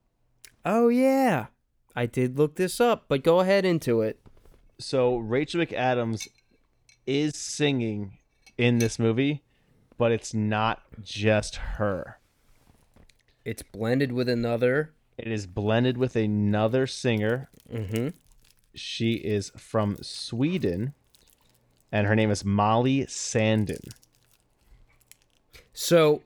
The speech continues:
Speaker 1: w-, if I were to ask you, what do you think the percentage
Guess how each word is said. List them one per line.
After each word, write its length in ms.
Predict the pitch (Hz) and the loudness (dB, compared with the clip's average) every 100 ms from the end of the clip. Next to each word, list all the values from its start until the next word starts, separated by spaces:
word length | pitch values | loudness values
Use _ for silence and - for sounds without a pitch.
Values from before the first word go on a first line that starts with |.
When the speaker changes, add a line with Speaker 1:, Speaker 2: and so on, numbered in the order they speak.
| _ - | _ -14
Speaker 1:
w-, 320 | 170 127 143 - _ _ | -10 -8 -10 -12 _ _
if 220 | 156 - | -4 0
I 120 | 170 | 2
were 160 | 226 277 | 2 0
to 240 | - 247 - | -2 -8 0
ask 440 | 139 123 - - | 2 2 0 -6
you, 340 | 107 98 98 95 _ - | -8 -6 -10 -12 _ -10
what 260 | 113 123 | 0 2
do 60 | 175 | 2
you 140 | 196 | -2
think 340 | 185 160 139 - | 0 0 0 -2
the 80 | |
percentage 920 | 131 139 120 - 147 139 127 110 - | -4 -4 -4 -2 0 4 4 2 -4